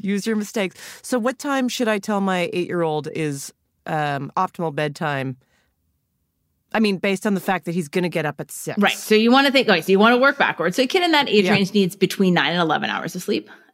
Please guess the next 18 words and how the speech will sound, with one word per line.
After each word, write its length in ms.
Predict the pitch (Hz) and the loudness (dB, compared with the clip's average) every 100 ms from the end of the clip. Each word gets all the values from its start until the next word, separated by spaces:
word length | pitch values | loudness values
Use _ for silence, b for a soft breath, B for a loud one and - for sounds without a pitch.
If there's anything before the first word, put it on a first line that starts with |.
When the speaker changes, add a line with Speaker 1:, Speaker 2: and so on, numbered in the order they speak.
| - | 0
Speaker 2:
Um, 220 | 170 165 | 0 0
so 120 | - | -4
if 80 | 170 | -2
he's 180 | 175 165 | -2 0
gonna 180 | 175 185 | 0 2
get 160 | 190 | 4
Speaker 1:
Mm-hmm. 80 | 196 | 2
Speaker 2:
up 120 | 208 | 0
at 100 | 214 | -4
six, 320 | 208 175 - | -2 -2 -4
that 220 | - 165 165 | -2 -2 0
would 140 | 160 | -4
mean 360 | 165 156 160 156 b b b | -2 0 0 -4 b b b
sometime 640 | - 185 175 185 170 175 | 0 2 2 2 0 0
between, 720 | 170 - 170 160 160 156 156 | -2 -4 -2 0 2 0 -2
you 160 | - 156 | -4 -2
know, 340 | 143 139 147 - | 0 -2 -4 -10
s-, 340 | - - - | -20 -20 -20